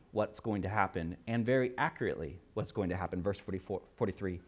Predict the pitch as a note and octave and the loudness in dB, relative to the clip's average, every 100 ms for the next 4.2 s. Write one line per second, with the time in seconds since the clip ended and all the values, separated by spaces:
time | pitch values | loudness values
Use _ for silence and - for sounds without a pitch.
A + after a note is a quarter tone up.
0 | - - C3 - C#3 C3+ C3+ B2 G2+ B2+ | -14 -6 -4 2 4 6 6 6 4 2
1 | C3 A#2+ A#2 A2+ B2 A#2 G#2+ A2 A2 G#2+ | 4 4 4 2 4 4 6 4 4 4
2 | G#2 B2 G#2+ A2 B2+ C3+ C3 B2 - - | 4 2 2 6 8 10 8 4 -4 -18
3 | - A#2 A2+ D3 C3+ - C#3+ B2 B2 B2 | -2 -2 0 2 2 2 2 4 6 8
4 | A#2+ A#2 | 6 4